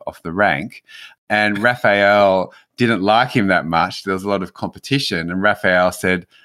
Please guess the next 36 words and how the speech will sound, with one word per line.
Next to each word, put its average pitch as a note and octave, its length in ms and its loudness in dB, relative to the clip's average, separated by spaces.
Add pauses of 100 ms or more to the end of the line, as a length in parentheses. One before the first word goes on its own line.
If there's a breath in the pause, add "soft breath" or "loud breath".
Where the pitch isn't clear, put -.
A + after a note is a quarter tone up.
(140 soft breath)
to G#2+ 140 2
the, F#2 600 2 (200)
the F2 160 0
benefactor, G#2 680 -2
I've F2 100 -4
forgotten F2+ 340 -2
who E2+ 120 -2
it C2 60 -6
was, E2 360 0 (320 loud breath)
of F#2 220 0
the F#2 180 2
Sistine G2 460 0
Chapel, A2+ 480 0 (240 loud breath)
he G#2+ 80 -2
said, A2 200 -2
"Why B2+ 200 4
don't D#3+ 180 -4
you G2+ 140 4
ask F#2+ 280 2 (140)
Michelangelo G2 960 0
to - 160 -14
do E2 260 -2
it?" C2 80 -10 (240)
One, A2+ 400 2
because F2+ 220 -8
he G2 100 -2
thought, F#2 280 -4
"Well, F#2+ 180 -2
he'll G2 200 -2
either G2+ 220 0
fail F2+ 520 0
'cause - 160 -16
he's E2 160 -14
not F#2 180 -4
that D#2+ 180 -8
good, F#2 300 -4